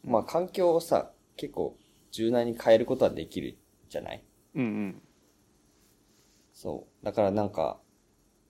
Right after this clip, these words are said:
Speaker 1: そこはなんか俺は、ちょっとね。
Speaker 2: いやいや、
Speaker 1: <laughs> なんていうの？
Speaker 2: なんか、わかるわかるわかる。「あ、しないんだ」みたいなことでしょ？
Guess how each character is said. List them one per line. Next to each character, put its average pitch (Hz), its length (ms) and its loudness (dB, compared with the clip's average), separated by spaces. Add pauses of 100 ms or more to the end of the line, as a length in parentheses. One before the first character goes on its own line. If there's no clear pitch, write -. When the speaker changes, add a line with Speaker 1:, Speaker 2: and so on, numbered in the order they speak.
(880)
Speaker 1:
そ - 160 -10
こ 180 500 2 (340)
は 131 220 8
な 135 100 4
ん 131 60 -2
か 92 80 -2
俺 90 120 0
は、 90 300 0 (260)
ち - 80 -18
ょ - 20 -20
っ - 20 -20
と 76 80 -10
ね。 65 240 -14 (2500)
Speaker 2:
い 175 80 4
や 165 100 12
い 160 40 10
や、 156 40 8
Speaker 1:
<laughs> - 0 -
な - 0 -
ん - 0 -
て - 60 4
い - 40 -2
う - 20 -2
の？ - 0 -
Speaker 2:
な 170 80 6
ん - 20 4
か、 113 320 4
わ 147 80 6
か 131 80 8
る 110 60 8
わ 98 80 4
か 98 80 2
る 90 60 -6
わ 95 100 -8
か 98 80 -14
る。 - 80 -18 (640)
「あ、 120 100 0
し - 120 -2
な 175 80 6
い 156 80 6
ん 113 60 0
だ」 95 140 2
み 98 100 -8
た 95 80 -8
い 95 40 -10
な 95 60 -14
こ - 80 -20
と - 100 -18
で - 40 -20
し - 80 -20
ょ？ 139 100 -20